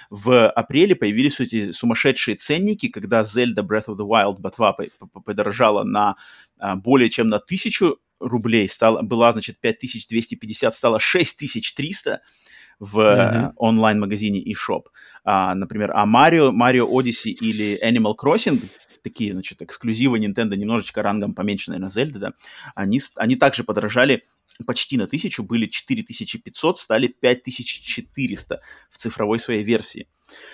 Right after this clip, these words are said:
Speaker 1: И, конечно,
Speaker 2: Блин,
Speaker 1: многие
Speaker 2: по-, по-,
Speaker 1: возмущались.
Speaker 2: пока, пока мы здесь, пока мы
Speaker 1: Мгм.
Speaker 2: здесь, просто шесть триста, э, я, и при том, даже при том, что Зельда у нас дошла до самого пика, в-, когда мы выбирали игры десятилетия,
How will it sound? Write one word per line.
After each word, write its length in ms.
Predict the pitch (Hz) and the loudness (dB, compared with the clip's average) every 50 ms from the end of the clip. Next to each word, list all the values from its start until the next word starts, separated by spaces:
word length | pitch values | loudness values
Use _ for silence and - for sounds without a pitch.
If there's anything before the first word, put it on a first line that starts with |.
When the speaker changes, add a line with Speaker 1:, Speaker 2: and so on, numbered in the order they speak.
| - - - _ _ _ _ _ _ _ _ - | -20 -20 -20 _ _ _ _ _ _ _ _ 2
Speaker 1:
И, 200 | 127 143 135 127 | 6 8 8 8
конечно, 300 | - 147 143 175 - 170 | 6 4 4 4 4 2
Speaker 2:
Блин, 220 | 131 135 147 156 | 6 8 8 8
Speaker 1:
многие 200 | 160 143 113 127 113 | 8 8 6 4 4
Speaker 2:
по-, 20 | |
по-, 60 | 110 | 6
Speaker 1:
возмущались. 260 | - 113 117 113 170 123 | 4 4 4 4 4 4
Speaker 2:
пока, 280 | 104 - - - - | 4 2 2 -2 -4
пока 160 | - - 156 143 | 0 0 2 4
мы 100 | 147 139 | 4 4
здесь, 380 | 117 110 139 180 202 - - - - - - - _ | 6 8 6 6 6 4 -2 -10 -16 -20 -20 -20 _
пока 160 | - 131 127 123 | -2 2 4 6
мы 120 | 127 127 | 6 4
Speaker 1:
Мгм. 40 | 113 | 4
Speaker 2:
здесь, 220 | 113 147 180 - | 2 0 -2 2
просто 260 | - 165 147 - - | 4 4 4 4 2
шесть 460 | 117 - - - 156 170 165 - - - | 2 2 4 6 6 6 6 4 -2 -2
триста, 280 | 151 165 160 - - 117 - 147 | -2 -2 0 0 0 -2 0 2
э, 180 | 143 139 - 139 | 0 2 2 4
я, 100 | 139 139 | 4 4
и 180 | 139 156 156 - | 4 2 -2 -4
при 140 | - - - | -4 -6 2
том, 300 | - 165 185 196 175 139 | 4 6 6 6 4 4
даже 220 | 127 131 139 156 151 | 4 4 4 4 2
при 100 | - - | 2 4
том, 160 | 160 165 156 | 6 6 6
что 300 | - - - 120 117 113 | 4 4 4 6 6 6
Зельда 240 | 110 123 147 151 143 | 6 6 6 6 6
у 40 | 127 | 6
нас 140 | 123 123 117 | 6 4 4
дошла 340 | 113 113 - - 131 127 127 | 4 2 2 6 6 6 6
до 260 | 117 117 120 120 110 | 6 6 6 6 6
самого 460 | - - - 123 123 123 117 113 107 | 4 4 2 4 6 6 6 6 4
пика, 640 | - - 147 147 - 127 110 107 104 104 107 110 - - | 4 0 -4 2 4 4 6 6 4 2 0 -2 -4 -6
в-, 280 | - 110 104 110 117 117 | -12 -14 -10 -10 -10 -10
когда 220 | - - 113 110 | -4 0 2 4
мы 140 | 110 110 104 | 4 4 2
выбирали 400 | 101 104 107 113 113 113 107 107 | 0 0 2 4 4 4 4 4
игры 400 | 113 117 117 127 117 104 101 101 | 0 -2 -2 0 2 2 2 2
десятилетия, 760 | 98 98 101 107 - - - - 226 - 190 196 165 120 - | 0 -2 -4 -6 -6 -4 -2 2 2 2 4 2 0 -2 -4